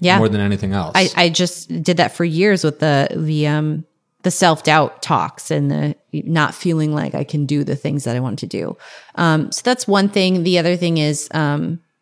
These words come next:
Speaker 1: to, again, I talked about this briefly, but, like, have a, have a mission, have a purpose, find something you love and just go all in.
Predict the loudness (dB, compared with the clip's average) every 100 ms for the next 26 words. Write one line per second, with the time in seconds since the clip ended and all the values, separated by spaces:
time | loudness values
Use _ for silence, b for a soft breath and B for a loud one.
0 | _ _ -20 _ _ -2 0 2 2 0
1 | -2 -4 -4 -4 -6 -6 -10 -10 -4 -2
2 | -2 -2 -2 -6 -4 -4 -4 -6 b b
3 | b b _ -4 0 2 2 2 0 -2
4 | -2 0 0 -2 -2 -2 -2 -2 -2 -4
5 | -4 -4 -2 -2 -2 -6 -8 -12 _ -2
6 | -2 -2 -4 -2 0 0 0 0 -2 -4
7 | -2 -2 0 -2 -2 -2 -4